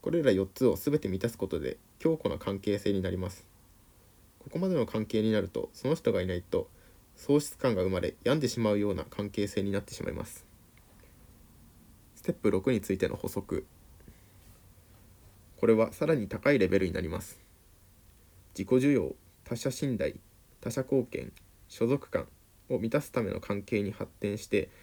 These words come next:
実現していけば、誰にも引き裂けない関係へと進んでいきます。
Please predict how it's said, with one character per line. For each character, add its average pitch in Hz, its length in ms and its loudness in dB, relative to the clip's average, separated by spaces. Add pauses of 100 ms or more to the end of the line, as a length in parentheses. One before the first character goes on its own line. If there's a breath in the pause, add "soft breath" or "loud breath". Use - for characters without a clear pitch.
(120)
実 - 400 -6
現 120 220 6
し - 60 -12
て 127 80 0
い 117 80 2
け 117 100 2
ば、 - 180 -4 (460)
誰 - 180 2
に 127 120 -2
も 131 60 0
引 131 120 -6
き - 60 -10
裂 - 180 0
け 151 100 2
な 139 80 4
い 101 60 4
関 101 220 -4
係 98 180 0
へ 95 60 -2
と - 100 -10
進 - 260 -8
ん 92 40 -6
で 98 80 -4
い 98 80 -2
き 95 100 -10
ま 92 140 -4
す。 - 260 -18